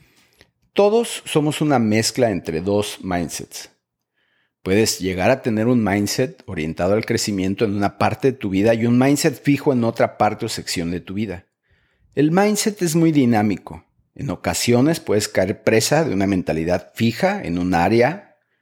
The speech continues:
en un aspecto de tu vida, y en esa misma área, bajo otras circunstancias, otro día, puedes volver a un estado de flexibilidad.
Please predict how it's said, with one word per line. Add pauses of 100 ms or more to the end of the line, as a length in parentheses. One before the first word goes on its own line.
(160)
en
un
aspecto
de
tu
vida, (520)
y
en
esa
misma
área,
bajo
otras
circunstancias,
otro
día, (1300)
puedes
volver
a
un
estado
de
flexibilidad.